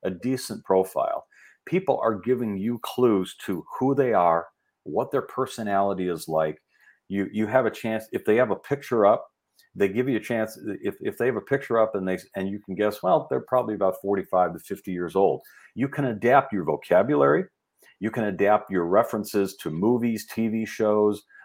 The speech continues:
uh, subtle reference points. Um, you can, you can relate to, if they're forty-five years old, maybe they have kids that are six to seven years old, if they're married or, or not,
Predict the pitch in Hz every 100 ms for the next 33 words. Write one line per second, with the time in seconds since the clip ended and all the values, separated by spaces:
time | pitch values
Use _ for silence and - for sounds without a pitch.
0 | - 76 73 73 - - - 139 143 101
1 | 95 107 113 101 - 110 107 101 - _
2 | _ _ 82 78 78 80 - _ 95 101
3 | 98 90 - 107 - 104 92 95 104 -
4 | - 95 85 101 101 95 131 127 117 107
5 | 104 101 98 107 107 110 - _ _ 92
6 | 110 107 98 104 101 101 - 104 90 92
7 | 87 90 - - - - - 90 87 85
8 | 76 78 67 - 82 - 80 76 76 76
9 | 76 73 73 - 80 82 90